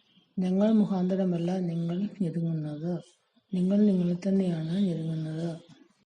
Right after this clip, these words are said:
രണ്ട് കൊരിന്തോസ് എട്ടാം അധ്യായം പതിനഞ്ചാം വാക്യം. എഴുതപ്പെട്ടിരിക്കുന്നത് പോലെ അധികം സമ്പാദിച്ചവന് ഒന്നും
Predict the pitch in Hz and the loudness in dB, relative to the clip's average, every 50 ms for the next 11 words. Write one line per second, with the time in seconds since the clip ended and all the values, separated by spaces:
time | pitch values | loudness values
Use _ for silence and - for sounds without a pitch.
0 | _ _ - 202 202 202 214 220 226 220 202 208 202 196 190 202 226 226 208 - | _ _ -2 2 4 4 4 4 2 0 0 0 0 2 2 0 0 -2 -4 -6
1 | 190 165 - 190 185 190 196 190 185 165 180 180 185 190 202 185 180 175 170 165 | -8 -6 -6 -6 -4 -2 -2 -2 -2 -4 -4 -4 -2 0 0 0 0 -2 -2 -4
2 | 170 170 175 185 180 170 160 156 - _ - 165 170 202 202 196 196 _ _ - | -4 -2 -2 -2 -2 -4 -6 -8 -12 _ -8 -8 -6 -8 -8 -12 -20 _ _ -20
3 | - _ _ - _ _ _ _ _ _ _ _ _ - 196 190 190 226 226 233 | -20 _ _ -20 _ _ _ _ _ _ _ _ _ 0 0 4 4 2 4 2
4 | 233 185 180 202 190 180 185 180 180 180 180 160 170 180 175 170 185 202 226 208 | 0 0 2 0 0 2 0 0 0 -2 -2 -2 -2 -2 -2 -2 -2 -4 -4 -6
5 | - - _ - - 214 208 180 190 208 214 226 247 262 - - 233 208 196 185 | -10 -16 _ -8 -4 -2 2 4 4 4 6 6 4 2 2 2 0 2 2 2
6 | 185 180 175 175 170 180 - 185 180 180 185 196 214 240 247 240 202 180 185 180 | 0 0 -2 -2 -4 -4 -6 -4 -4 -2 -2 0 0 0 0 0 -2 -2 0 0
7 | 185 190 | 2 2